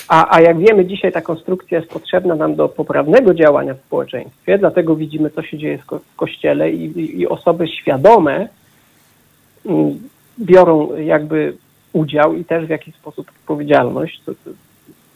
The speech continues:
co się, co się dzieje, to zauważymy, że, e, kiedy coś łatwo zracjonalizować i, i, i, i łatwo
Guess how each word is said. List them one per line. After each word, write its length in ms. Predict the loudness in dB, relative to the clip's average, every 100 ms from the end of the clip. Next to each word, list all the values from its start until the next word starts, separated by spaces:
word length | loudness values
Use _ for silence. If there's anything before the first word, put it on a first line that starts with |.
| -10
co 80 | -8
się, 200 | -8 -10
co 140 | -12
się 180 | -12 -10
dzieje, 260 | -8 -8 -10 -16 -20 -10 0
to 100 | 4
zauważymy, 600 | 6 6 4 4 4 4
że, 280 | 4 2 0 -6 _ _ _ _ -4
e, 320 | 2 2 0 -4 _ _ _ _ _ _ _ _ _ _ _ _ _ _ _ _ _ _ _ _ _ _
kiedy 200 | 0 2
coś 300 | 2 0 0
łatwo 400 | -2 -2 0 0
zracjonalizować 1040 | 2 0 0 -2 0 -2 0 0 0 -2 -4
i, 120 | -14
i, 380 | -14 -14 -14 -16
i, 200 | -14 -6
i 40 |
łatwo 400 | -2 -2 -2 -10